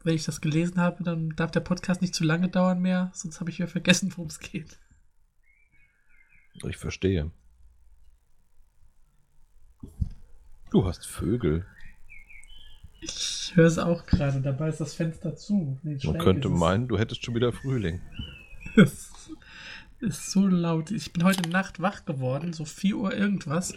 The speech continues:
Speaker 2: Mhm.
Speaker 1: und dachte, welche liebliche Melodie dringt an mein Ohr.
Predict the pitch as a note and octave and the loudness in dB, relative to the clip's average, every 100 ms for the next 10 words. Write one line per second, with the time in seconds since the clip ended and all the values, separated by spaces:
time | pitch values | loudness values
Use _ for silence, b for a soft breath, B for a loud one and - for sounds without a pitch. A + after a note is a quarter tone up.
0 | - G#2+ A2+ F#3+ D3 C#3 F3 - F#3+ - | 2 4 4 2 2 4 2 2 -2 -2
1 | B B B B _ E3 D#3+ - C#3+ G#3 | B B B B _ -2 0 0 2 2
2 | - G#3 F#3 E3 E3+ E3+ D#3+ F#3 F#3+ - | 0 -4 -2 -2 0 0 2 2 2 0
3 | F#3 F#3 - E3+ E3+ - E3 E3+ E3 | -2 -2 -2 -2 0 2 4 4 2